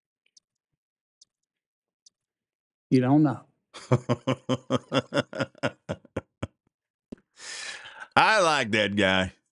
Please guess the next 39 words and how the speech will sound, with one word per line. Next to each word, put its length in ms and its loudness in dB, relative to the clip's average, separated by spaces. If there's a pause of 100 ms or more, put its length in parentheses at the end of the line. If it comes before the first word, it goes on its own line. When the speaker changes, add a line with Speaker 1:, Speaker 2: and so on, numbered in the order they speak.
(160)
Speaker 2:
Senator 460 0
Kennedy 440 2
from, 480 -2
from, 260 -4
I 100 0
think, 160 -2
Louisiana. 480 -2
He 160 2
is 180 2
so 220 2
funny, 380 0
and 100 -2
he's 220 0
so 260 2
good. 380 -2
I 200 -6
mean, 120 -8
he's 220 -6
just, 280 -6 (1400)
isn't 260 0
that 220 -2
special? 500 -6 (120)
Okay. 480 -2
<laughs> 40 -20
And 100 -4
they're 120 4
just 240 0
sitting 200 0
there 160 4
and 80 -2
just 140 0
like, 240 2
"Ah." 600 -2 (1160)
And 200 0
these 140 2
are 60 2
the 80 0
top 300 -2
people. 540 -2